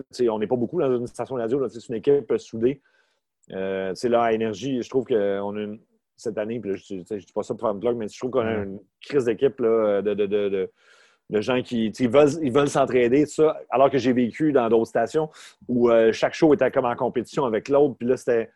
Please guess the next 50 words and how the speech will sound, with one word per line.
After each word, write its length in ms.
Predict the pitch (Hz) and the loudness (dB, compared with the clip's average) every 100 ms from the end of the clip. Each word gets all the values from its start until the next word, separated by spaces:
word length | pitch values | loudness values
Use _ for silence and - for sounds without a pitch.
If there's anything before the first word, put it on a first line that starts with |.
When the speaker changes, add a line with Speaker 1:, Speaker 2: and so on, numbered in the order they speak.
| _ _ _ - - | _ _ _ -20 -10
Speaker 1:
là, 500 | 117 113 127 127 120 | -8 -6 -10 -8 -6
tu 80 | 135 | -6
te 60 | 113 | -4
dis, « 80 | 123 | -2
Voyons, 240 | 147 170 | -2 -4
il 60 | 120 | -2
y 60 | 107 | -2
a, 60 | - - 110 - _ - | -2 -12 -20 -20 _ -8
on 100 | 113 | -4
n'est 100 | 110 | 0
pas 100 | 208 | 0
en 40 | |
compétition 440 | - 135 113 - 151 | 2 0 0 0 0
à 60 | |
l'interne, 420 | 123 120 160 196 | 0 0 0 0
là. 80 | 160 156 143 | -2 -6 -10
Speaker 2:
Non, 140 | 120 98 | -10 -6
non, 0 | |
Speaker 1:
Tu 60 | 107 | -6
sais, 40 | 110 | -2
Speaker 2:
non. 140 | 139 113 - 123 | -2 -4 -8 0
Speaker 1:
on, 40 | |
faut 160 | 147 139 | 4 6
essayer 200 | 175 180 | 6 2
de 60 | |
s'aider. 380 | - 131 139 196 | 2 2 2 0
Pourquoi 300 | - - 185 _ _ | 0 -2 -2 _ _
on 140 | - 131 | -2 -2
se 160 | - | 0
nuirait 360 | 156 143 131 170 | 0 4 4 4
d'un 160 | 151 135 | 2 0
show 220 | 175 147 | 2 4
à 60 | |
l'autre 240 | 131 170 139 | 4 4 2
à 60 | |
l'interne 420 | 123 120 156 165 147 | 0 0 0 0 -2
quand, 240 | 127 123 - _ _ | -4 -4 -12 _ _
justement, 360 | - 127 139 160 | -4 0 0 0
tu 60 | |
sais, 60 | 143 | 2
la, 240 | 120 110 | 4 4
c'est 160 | 107 110 | 0 -6
une 140 | 117 | -2
job 220 | 110 147 139 | 2 2 0
qui 160 | - | -10
tient 220 | - 135 120 | -4 -2 -2
à 20 | |
un 120 | 110 | -4
fil, 160 | 107 175 | -2 -2
là, 220 | 170 170 | 0 -2